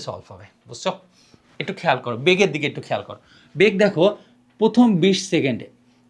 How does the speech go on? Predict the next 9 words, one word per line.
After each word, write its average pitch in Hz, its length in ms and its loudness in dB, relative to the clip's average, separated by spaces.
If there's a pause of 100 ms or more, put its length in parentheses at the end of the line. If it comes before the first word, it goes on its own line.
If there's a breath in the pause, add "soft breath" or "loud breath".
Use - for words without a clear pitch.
জিরো 165 260 2
থেকে 202 220 0
বিশ 185 200 0
সেকেন্ড 196 240 0
গেছে, 202 160 0 (160)
বেগ 147 180 0 (360)
জিরো 151 200 -2 (100)
থেকে 160 140 -6 (120)
ফোর 160 160 -2